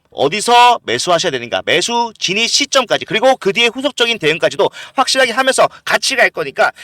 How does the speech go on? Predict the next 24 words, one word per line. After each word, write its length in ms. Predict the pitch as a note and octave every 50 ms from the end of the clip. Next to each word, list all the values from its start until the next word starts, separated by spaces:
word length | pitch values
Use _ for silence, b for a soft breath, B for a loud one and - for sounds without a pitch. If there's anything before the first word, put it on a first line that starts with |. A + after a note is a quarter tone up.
| B -
지금 260 | - A3 G3 A3 F#3
내가 300 | D#3+ D#3+ F#3 A3 A3 - - _ _ _
수익을 440 | - - - B3+ B3+ A#3 G3+ A#3 A3+
못 120 | C#3+ B2+
봐서 200 | - F#3 F3+ -
섭섭하다 560 | E3 F#3+ F3 C#4 A3 A3 G#3+ - E3 B2+ - _ _
생각하시는 520 | - - F3 F3+ F3+ D#3+ D3 - E3 D3
분들은 380 | A#2+ A2 G2+ A#2+ B2+ D3 A2+ -
이 120 | - D#3 G3
종목 260 | A3+ G#3+ G#3 G3+ D#3+
무조건 320 | A2 B2 F3+ G3+ - F#3+
잡으셔야 340 | D#3+ B2 A#2 G#2+ A#2 A#2 F#2
됩니다. 360 | - E2 E2+ - D#2 E2+ - _ _ _ _ B B B B B B B -
자, 120 | G3 F#3
제 140 | - G3+ G3
개인 220 | - A3+ G#3 A#3
번호 160 | A3 G#3+ E3+
아시죠? 340 | B2 B2 - C3 - F2+ F2 - _ _ _ -
공일공 360 | - E3+ F#3+ F#3+ F#3 G3+ G#3
사구이공 440 | - B2+ C3+ C#3 D#3+ C3+ - - -
팔칠공육 460 | - G3 F#3+ - G3 E3 B2+ G#2+ -
이쪽으로 440 | - - - A3 - F#3+ G3+ D#3+ G#2 B B B B
자, 100 | - -
선물 400 | - - C4+ C4 C4 C4 - A2+